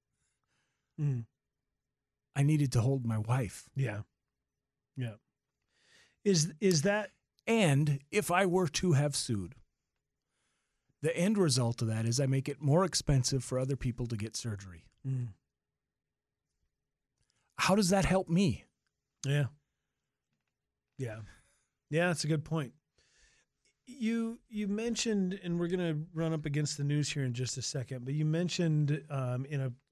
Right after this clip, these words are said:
Speaker 1: different conversation that you and I had about how Altru has also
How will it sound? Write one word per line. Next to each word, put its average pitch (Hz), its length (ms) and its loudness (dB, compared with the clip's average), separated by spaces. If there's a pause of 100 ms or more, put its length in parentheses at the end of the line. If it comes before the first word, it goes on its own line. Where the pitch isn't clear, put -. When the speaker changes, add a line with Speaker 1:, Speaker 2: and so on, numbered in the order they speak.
Speaker 1:
different 160 300 2
conversation 135 640 -2
that 123 60 -6
you 143 140 0
and 135 80 0
I 139 140 0
had 120 320 -2
about 117 360 -4 (580)
how 123 560 0 (800)
Altru 147 540 0
has 117 180 -4 (120)
also 135 500 0